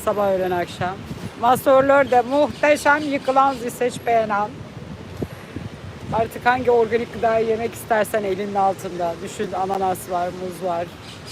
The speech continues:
çi-, çilek var, kivi var. <laughs> Çok iyi ya. Ama, e, şöyle bir ufak sıkıntı var. Yerleşmek için kedi ve köpek sahipleri sıkıntı. Çünkü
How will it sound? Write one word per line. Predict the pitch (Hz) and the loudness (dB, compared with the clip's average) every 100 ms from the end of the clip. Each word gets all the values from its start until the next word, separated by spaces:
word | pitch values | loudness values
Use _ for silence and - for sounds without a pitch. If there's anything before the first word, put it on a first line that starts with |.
| - | -8
çi-, | 175 - - | -8 -10 -8
çilek | 190 185 185 - | -2 -2 -2 -4
var, | 175 175 - - - | -4 -2 -6 -16 -16
kivi | - 185 185 175 | -12 -8 -4 -2
var. | 170 175 - - - - - - | -2 -4 -10 -16 -16 -16 -14 -12
<laughs> | 190 170 - - - - - - - | -12 -12 -14 -16 -16 -18 -18 -16 -6
Çok | 269 277 | -2 0
iyi | 233 | 0
ya. | 196 185 - - - - - - - - - - - - - - | 0 -2 -8 -16 -16 -16 -14 -14 -14 -14 -14 -14 -14 -14 -12 -4
Ama, | 220 254 277 381 370 - - - | 2 4 4 2 -4 -12 -12 -6
e, | 208 208 143 202 98 - | -2 0 0 0 -2 -6
şöyle | - 262 247 226 | 2 4 4 2
bir | 220 | 0
ufak | 196 202 175 | 0 -2 -2
sıkıntı | 202 180 190 196 | -8 -8 -6 -2
var. | 226 311 277 - - 208 | 0 0 -2 -12 -8 0
Yerleşmek | 214 226 233 - 302 - | 2 4 0 0 -6 -6
için | - 294 311 320 - - | -8 -6 -6 -8 -10 -6
kedi | 220 247 | -4 -2
ve | 226 | -2
köpek | 226 196 254 | -4 -4 -4
sahipleri | - 202 185 185 196 185 208 269 - - - - - - - - - - - - | -2 -2 -2 -2 -4 -2 -2 -2 -6 -16 -16 -16 -14 -16 -16 -16 -18 -16 -16 -14
sıkıntı. | - 311 339 254 220 151 - - - - - | -8 -4 -2 -2 -4 -6 -10 -18 -18 -16 -8
Çünkü | 285 269 254 269 285 | -6 -6 -4 -4 -6